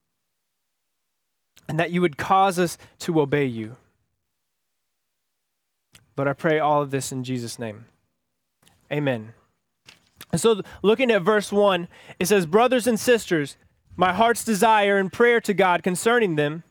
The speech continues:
is for their salvation." So the first question we need to ask is, why do we need to be saved?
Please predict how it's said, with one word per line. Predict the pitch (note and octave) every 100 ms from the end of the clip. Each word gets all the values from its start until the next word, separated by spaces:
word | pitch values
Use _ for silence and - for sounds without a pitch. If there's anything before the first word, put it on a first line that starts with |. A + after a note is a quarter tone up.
| _ _ _ _ -
is | E3+
for | - G3 G3+
their | F3+
salvation." | - F3 E3 F3+ E3+ - A2+ B2+ _ _ -
So | - A3+
the | A3
first | A#3 C#4 -
question | C4+ B3+ - A3+
we | A3
need | A3+
to | F#3+
ask | A2 G#3+ F3 E3 - - _ _ _ _ _ -
is, | F#3+
why | D#3+ G#3 B3 C4
do | B3
we | A#3
need | A3+ A#3+ G3
to |
be | G#3 F#3+
saved? | - B3+ D#3+ B2+